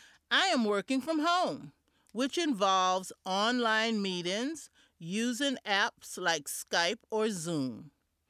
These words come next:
One of the perks of working from home is the ability to work in comfort, including wearing tees and shorts, bed hair, and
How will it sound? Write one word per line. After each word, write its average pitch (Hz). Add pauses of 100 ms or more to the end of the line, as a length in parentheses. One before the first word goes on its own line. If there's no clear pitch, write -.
(400)
One 247
of 262
the 202
perks -
of 170
working 170
from 185
home 180
is 196
the 180
ability 277
to -
work 196
in 208
comfort, - (420)
including 220
wearing 202
tees 254
and 185
shorts, 208 (400)
bed 240
hair, 185 (500)
and 185